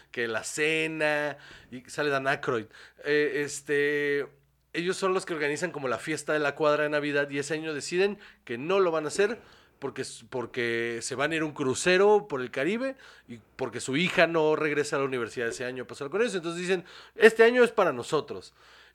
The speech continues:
Y el veintitrés o el veinticuatro de la mañana, la hija les dice que siempre va para allá, que siempre sí,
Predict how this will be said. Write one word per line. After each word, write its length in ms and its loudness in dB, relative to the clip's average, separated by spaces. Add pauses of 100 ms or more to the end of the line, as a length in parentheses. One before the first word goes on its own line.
Y 280 0
el 200 4
veintitrés 920 2
o 240 0
el 100 2
veinticuatro 600 -2
de 60 2
la 40 2
mañana, 460 0
la 160 0
hija 200 -4
les 180 -6
dice 340 -8
que 80 -20
siempre 340 -4
va 180 -2
para 140 -6
allá, 180 -4
que 100 -14
siempre 280 -4
sí, 300 -2